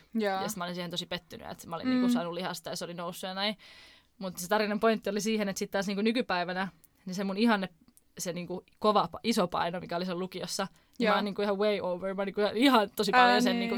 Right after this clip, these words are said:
Speaker 2: yli.
Speaker 1: niin.
Speaker 2: Ja sit mä en edes tiedä, missä kohtaa ne niinku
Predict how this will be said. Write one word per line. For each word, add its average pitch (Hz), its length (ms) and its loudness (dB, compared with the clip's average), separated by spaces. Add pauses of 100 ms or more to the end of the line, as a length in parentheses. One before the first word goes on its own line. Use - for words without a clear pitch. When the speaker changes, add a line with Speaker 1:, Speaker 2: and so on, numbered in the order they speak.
Speaker 2:
yli. 196 160 2
Speaker 1:
niin. 226 220 -4 (680)
Speaker 2:
Ja 208 100 2
sit 185 80 -6
mä 202 80 0
en 208 60 0
edes 226 120 -2
tiedä, 220 220 6
missä 214 260 0
kohtaa 185 300 -4
ne 180 100 -2
niinku 180 200 -10